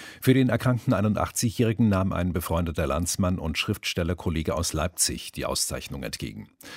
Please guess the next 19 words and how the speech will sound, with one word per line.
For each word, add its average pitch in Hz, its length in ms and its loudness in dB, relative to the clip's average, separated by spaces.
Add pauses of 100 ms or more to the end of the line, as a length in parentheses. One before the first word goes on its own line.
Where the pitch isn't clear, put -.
(320)
Seit 107 280 2
Jahren 90 480 4
gilt 76 240 -2
Ngugi 104 500 2
als 85 240 0
Kandidat 87 540 2
für 95 120 -2
den 85 140 2
Nobelpreis. - 1000 0
In 65 120 -8
seiner 69 220 -4
Heimat 101 360 0
wurde 90 160 0
der 76 140 -2
kenianische 80 680 0
Schriftsteller 90 640 0
im 87 120 0
Gefängnis 85 560 -2
gefoltert. - 680 -4